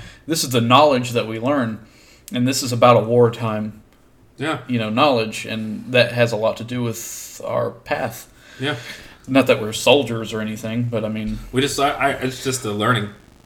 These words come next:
Speaker 2: It's
Speaker 1: Yeah.
Speaker 2: plain and simple. It's just the learning. That's
Speaker 1: Yeah.
Speaker 2: what, you know, we're here for, and to walk that path.
Speaker 1: Yeah,
Speaker 2: Um,
Speaker 1: it's, it's, I don't, I, I, there's, it's, it's hard to, it's hard to describe. I know I keep going back to it, but there's not a word in the English language that describes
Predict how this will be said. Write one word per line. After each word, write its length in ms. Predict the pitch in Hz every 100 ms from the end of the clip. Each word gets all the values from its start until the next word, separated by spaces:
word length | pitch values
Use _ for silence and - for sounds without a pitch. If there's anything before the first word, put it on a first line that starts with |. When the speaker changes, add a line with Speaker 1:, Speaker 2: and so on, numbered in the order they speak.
| _ -
Speaker 2:
It's 100 | 113 123
Speaker 1:
Yeah. 160 | 151 156 - -
Speaker 2:
plain 180 | 135 135
and 100 | 123
simple. 360 | 127 107 101 92
It's 180 | 117 120
just 160 | 107
the 80 | 107
learning. 320 | 107 107 98
That's 140 | 98 113
Speaker 1:
Yeah. 120 | 135
Speaker 2:
what, 140 | 101
you 80 | 101
know, 100 | 101
we're 120 | 101
here 160 | 104 104
for, 260 | 90 98 101
and 160 | 98 - - - - - -
to 80 | -
walk 220 | 104 104
that 180 | 98 -
path. 280 | 107 101 - - - - - _ - -
Speaker 1:
Yeah, 180 | 120
Speaker 2:
Um, 140 | 127 117
Speaker 1:
it's, 120 | 101
it's, 460 | 123 120 - - - - -
I 100 | 117 131
don't, 360 | 131 123 - - - - - - -
I, 160 | 131
I, 120 | 113 139 -
there's, 340 | 165 165 -
it's, 180 | 180 156
it's 140 | 160 -
hard 260 | 165 165
to, 100 | 131
it's 160 | 127 120
hard 160 | 131 123
to 60 |
describe. 480 | 110 104 - 101 101 - - - -
I 100 | 117
know 120 | 113
I 20 |
keep 280 | 107 117 117
going 300 | 120 120 107
back 220 | 110 113
to 160 | - 107
it, 80 | 107
but 140 | 107 - - - - - 135
there's 260 | 143 175
not 200 | 196 214
a 60 | 196
word 420 | 120 120 139 120
in 140 | 107 110
the 80 |
English 440 | 110 131 127 110 -
language 400 | 110 120 107 104
that 140 | 110 98
describes 800 | 107 - 120 120 113 107 -